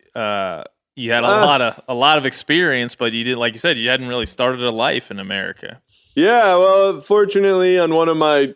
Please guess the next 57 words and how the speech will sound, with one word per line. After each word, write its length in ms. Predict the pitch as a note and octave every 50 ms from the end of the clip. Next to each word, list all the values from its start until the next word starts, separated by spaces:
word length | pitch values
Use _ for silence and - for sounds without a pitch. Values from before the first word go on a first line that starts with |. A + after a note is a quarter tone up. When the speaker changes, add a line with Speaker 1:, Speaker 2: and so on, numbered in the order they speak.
| _ _
Speaker 2:
trips 320 | - - D3 D3+ - -
back, 400 | C3 B2 C3+ B2+ B2+ C#3 C#3 -
you 40 | C#3 C3+
know, 100 | C3+ C3
'cause 100 | C3 B2+
I'd 160 | B2 A#2 A#2+
come 180 | - C3 B2+
back 220 | A#2+ A#2+ A#2+ A#2 -
to 80 | -
the 60 | B2 G#2+
States, 440 | - - A#2+ A#2+ A#2+ A#2+ - - -
earn 240 | - B2 A#2+ A#2 A#2
money 280 | A2+ A2+ A2+ A2+ A2+ A2+
working, 480 | G#2+ A2 A2 A2 G#2 - A#2 A2+ A2 G#2+
and 100 | G2+ G2
then 80 | G2+ F#2+
head 240 | F#2 G2+ G#2 F#2+
back 240 | F#2 G2+ G2 G2 - -
to 80 | G2+
Russia 340 | F#2+ G2 G2+ G2+ - - G#2
and 120 | G2+ G2
kinda 240 | F#2+ F#2+ F#2+ F#2+ F#2+
spend 320 | - - - F#2+ F#2 F#2 F#2
it. 160 | G2 - -
And 120 | - G2 F#2+
that's 160 | F#2+ F#2+ -
kinda 180 | - G#2+ G#2
what 100 | G2+ G2+
I 60 | G2 G2
did 300 | F#2+ G2+ G2 G2 F#2 -
for 120 | - G2
ten 280 | F#2+ - G2+ G2 F#2+ F#2+
years. 480 | F#2+ F#2+ F#2+ G2+ G2 - - - _ _ -
Spent, 260 | - - A2 G#2+ F#2+
like, 220 | G2 G2 F#2 - _ _ -
five 300 | - F#2+ F2+ F2+ F2+ F2+
years 240 | F#2+ F#2 F#2 E2+ F#2+
in 80 | F#2+
total 380 | - - F2+ F#2 F#2 F#2+ F#2+ F#2
in 80 | F#2+
Russia. 360 | G2 G2 G2+ - - A2 G#2 - _ _ _ - - - _ _ -
And 140 | B2 C3+ C#3+
then, 260 | C#3 C3+ C3 B2 B2
uh, 440 | B2 A#2 A2 G#2+ G#2+ G#2 G#2 G2 - _ _ _ _ _ _ _ _ -
but 140 | D#3+ D#3 C#3
during 320 | E3 E3+ E3 D#3+ D#3 C#3+
some 220 | - - D3+ D3
of 60 | C#3+ C3+
those 140 | C3 B2 -
times 280 | - B2+ B2 A#2+ A#2 G#2 F#2+
back, 280 | A2 G#2+ G#2+ G#2 -
I 80 | A2+ A2
had 160 | G#2 G2 F#2+
met 360 | G2+ G#2 A2 G#2+ G#2 - - _ _ _ _ -
who, 400 | - A#2+ A#2+ A2+ A2 G#2 F#2+ - - -
you 80 | A#2
know 320 | G#2+ G2 F2+ F2 F2 F2